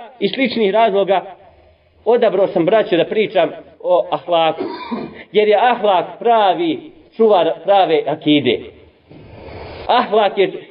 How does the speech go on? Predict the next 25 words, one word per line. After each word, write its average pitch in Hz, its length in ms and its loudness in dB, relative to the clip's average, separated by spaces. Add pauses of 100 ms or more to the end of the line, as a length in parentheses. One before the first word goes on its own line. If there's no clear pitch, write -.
i 202 200 0
ako 214 360 2
ljudi 220 480 0 (180)
i 202 280 0
kafiri 240 480 2
kad 180 120 0
hoće 226 300 0
da 185 140 2
razore, 190 420 2
braćo, - 380 0 (600)
jedno 214 340 2
društvo, 208 540 0 (180)
prvo 247 280 2
mu 208 100 -4
pokvare 202 400 0
ahlak. 151 340 0 (1400)
Čak 262 300 -2
evo 247 220 -8
danas, 233 340 -8 (100)
i, 220 260 -10
i 233 80 -10
danas 247 360 -8
sam 190 180 -14
čuo, 233 220 -2
a, 196 220 4